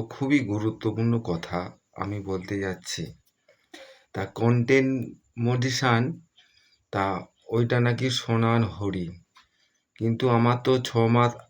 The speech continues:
আগে পাঠিয়ে দিয়েছে, আমি তো জানি না যে ওখানে কী সেটআপ ফেটআপ করতে হয়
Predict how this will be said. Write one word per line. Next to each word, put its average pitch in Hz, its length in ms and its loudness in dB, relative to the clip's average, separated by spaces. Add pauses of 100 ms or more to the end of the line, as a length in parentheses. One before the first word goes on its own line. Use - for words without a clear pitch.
(120)
আগে 110 340 2
পাঠিয়ে 120 380 0
দিয়েছে, 117 420 2
আমি 101 280 -2
তো 127 140 0
জানি 131 340 4
না 117 160 2 (1080)
যে 95 160 -6
ওখানে 117 260 4
কী 117 180 0
সেটআপ 113 400 2
ফেটআপ 113 300 -2
করতে 107 360 -4
হয় 87 320 -6